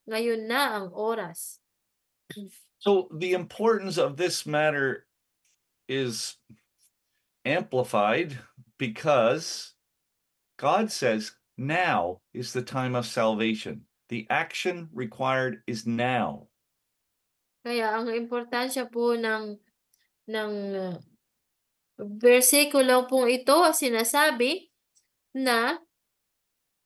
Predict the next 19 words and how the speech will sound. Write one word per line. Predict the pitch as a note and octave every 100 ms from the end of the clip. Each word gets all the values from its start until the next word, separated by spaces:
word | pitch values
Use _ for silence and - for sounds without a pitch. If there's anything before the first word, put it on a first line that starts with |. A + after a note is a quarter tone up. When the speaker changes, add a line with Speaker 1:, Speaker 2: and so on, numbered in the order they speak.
| _ _
Speaker 1:
pinag-uukulang | - C4 C4+ B3 B3 C4 C4 D4+ C#4+ C#4+ C#4+
niyang | C#4 C4+
pansin | C4 B3+ B3+ E4 E4+ A#3+
na | A3+
ngayon | A#3 A#3 A#3+ A#3
na, | A#3+ C4 G#3+ G3+
ngayon | G#3+ A3+ A3 A3+
na | B3 B3 A#3
ang | -
oras | A3 A3+ A3 A3+ -
ng | G3+ G#3
kaligtasan. | G#3+ A3 G3+ - F#3 G#3 - - G3+ _ _ _ _ _ _ _ _ _ _ _ _ _
Speaker 2:
There | - B2 B2+ C3
is |
a | B2+ A#2
verse | B2+ C3+ C3+ - - - -
in | A2 A2 G#2+
Romans | A2+ B2 A2+ A2
chapter | - - A2+ G#2 - F#2+ F#2 F#2